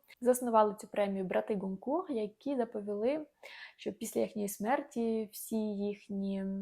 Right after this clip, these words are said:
речі були, речі, вся їхня власність була продана.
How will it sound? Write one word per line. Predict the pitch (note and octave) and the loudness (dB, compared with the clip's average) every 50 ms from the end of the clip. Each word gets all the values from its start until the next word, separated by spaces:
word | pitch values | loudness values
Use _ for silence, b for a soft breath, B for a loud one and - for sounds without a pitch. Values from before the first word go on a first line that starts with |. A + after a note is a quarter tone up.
| G3+ - - | -8 -8 -8
речі | G#3+ G3+ G#3 G#3 G#3 G3+ G#3 - G3+ | -2 2 2 4 2 2 0 -6 -8
були, | F#3 F3+ F#3+ F#3+ F#3+ F#3 F#3 F#3 F#3+ G3+ G3 B B B B B B | -8 -6 -4 -2 0 0 0 0 -2 -4 -8 B B B B B B
речі, | - F#3 G3 G3 - - F#3+ | 2 2 4 2 0 -4 -8
вся | - - G3+ | -4 -2 -2
їхня | G3+ - - G#3 G3 | -2 -2 -4 -4 -2
власність | F#3+ G3+ G3 G3 - - G#3+ F#3+ G3 | 0 2 0 0 -2 -6 -8 -8 -6
була | F#3+ F#3+ F#3+ F#3+ | -4 -2 -2 -2
продана. | F#3+ - - - G3+ A#3+ D4+ D4+ D4 C#4 B3+ B3 B3 B3 B3 B3+ | -2 -4 -4 0 4 4 6 6 6 4 4 2 0 -2 -2 -4